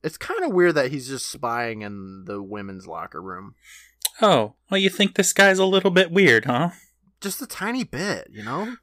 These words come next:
Speaker 2: Hmm. <laughs> I guess now that you mention it.
Speaker 1: He might be a pervert, maybe.
Speaker 2: We'll, uh, possibly discuss this aspect of his character later.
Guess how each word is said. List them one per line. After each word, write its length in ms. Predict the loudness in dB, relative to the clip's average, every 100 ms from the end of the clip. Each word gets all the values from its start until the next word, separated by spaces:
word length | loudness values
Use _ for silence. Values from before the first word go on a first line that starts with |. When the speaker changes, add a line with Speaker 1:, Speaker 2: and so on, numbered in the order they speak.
| _
Speaker 2:
Hmm. 300 | 8 10 8 0 -10 -20
<laughs> 300 | _ -6 0
I 40 |
guess 320 | 2 2 2 2
now 180 | 2
that 180 | 2 2
you 80 | 2
mention 480 | 4 2 2 0 -2 -2
it. 180 | -6 _
Speaker 1:
He 200 | _ 0
might 280 | 2 2 0
be 160 | 0 0
a 60 |
pervert, 640 | 2 0 0 0 -2 -4 -16 _ _
maybe. 480 | -6 -2 -2 -4 -8 -12 _ _
Speaker 2:
We'll, 380 | 4 6 6 8
uh, 340 | 8 8 4 0
possibly 560 | -2 4 4 4 0 0
discuss 600 | 2 0 4 4 4 0
this 680 | -2 -2 2 2 2 -2 -6 _ _ _ _
aspect 540 | 2 2 2 2 2
of 80 | -2
his 120 | -2
character 440 | -4 -6 -6 -6 -8
later. 300 | -8 -18